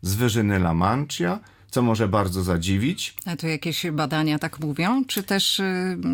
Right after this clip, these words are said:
Speaker 2: mieszkańcy
Speaker 1: Nie, nie,
Speaker 2: Hiszpanii
Speaker 1: nie, nie,
Speaker 2: teraz
Speaker 1: nie,
Speaker 2: będą
Speaker 1: nie, nie,
Speaker 2: mówili
Speaker 1: nie,
Speaker 2: z
Speaker 1: nie,
Speaker 2: kolei,
Speaker 1: nie.
Speaker 2: że nasz
Speaker 1: Rzeczywiście to
Speaker 2: najlepszy?
Speaker 1: jest obiektywne, obiektywne
Speaker 2: Mhm.
Speaker 1: specjaliści i rzeczywiście powiem szczerze, że jak tak,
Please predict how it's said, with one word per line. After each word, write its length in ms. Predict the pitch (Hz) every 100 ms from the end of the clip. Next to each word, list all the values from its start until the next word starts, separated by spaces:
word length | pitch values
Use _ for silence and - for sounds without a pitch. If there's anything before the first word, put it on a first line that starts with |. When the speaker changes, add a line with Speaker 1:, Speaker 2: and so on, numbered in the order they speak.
| 175 175
Speaker 2:
mieszkańcy 680 | 175 180 - 175 156 - 170 165 165
Speaker 1:
Nie, 60 | 127
nie, 60 |
Speaker 2:
Hiszpanii 300 | 165 180 185 180
Speaker 1:
nie, 60 |
nie, 60 | 175
Speaker 2:
teraz 160 | 175
Speaker 1:
nie, 60 | 170
Speaker 2:
będą 180 | 160 160
Speaker 1:
nie, 60 |
nie, 60 | 156
Speaker 2:
mówili 160 | 151 147
Speaker 1:
nie, 80 | 143
Speaker 2:
z 60 |
Speaker 1:
nie, 60 | 143
Speaker 2:
kolei, 220 | 139 127
Speaker 1:
nie. 140 | 90
Speaker 2:
że 60 | 98
nasz 80 | 143
Speaker 1:
Rzeczywiście 340 | 170 147 165 143 151
to 60 | 131
Speaker 2:
najlepszy? 240 | 127 123
Speaker 1:
jest 100 | -
obiektywne, 840 | 135 131 123 - 139 123 131 127
obiektywne 680 | - 113 110 - 113 131 117
Speaker 2:
Mhm. 180 | 113 104
Speaker 1:
specjaliści 920 | 98 - 113 113 95 104 - 180 170 104
i 80 | 147
rzeczywiście 420 | 170 330 - 294 143 -
powiem 220 | 135 139
szczerze, 420 | - - 139 139
że 100 | 123
jak 120 | 117
tak, 280 | - 120 -